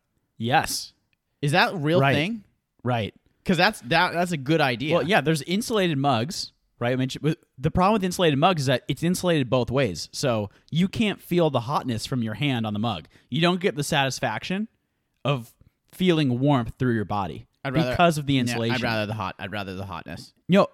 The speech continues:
Speaker 1: I know, but a lot of it is just having a hot beverage
Speaker 2: Well,
Speaker 1: around,
Speaker 2: I really
Speaker 1: hot
Speaker 2: think,
Speaker 1: thing.
Speaker 2: well, I really think the problem with cold coffee is that if you microwave that said coffee, it tastes like diarrhea.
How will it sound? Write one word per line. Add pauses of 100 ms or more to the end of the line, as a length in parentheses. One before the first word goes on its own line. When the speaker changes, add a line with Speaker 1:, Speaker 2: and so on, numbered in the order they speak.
Speaker 1:
I
know,
but
a
lot
of
it
is
just
having
a
hot
beverage
Speaker 2:
Well,
Speaker 1:
around,
Speaker 2:
I
really
Speaker 1:
hot
Speaker 2:
think,
Speaker 1:
thing.
Speaker 2:
well,
I
really
think
the
problem
with
cold
coffee
is
that
if
you
microwave
that
said
coffee,
it
tastes
like
diarrhea.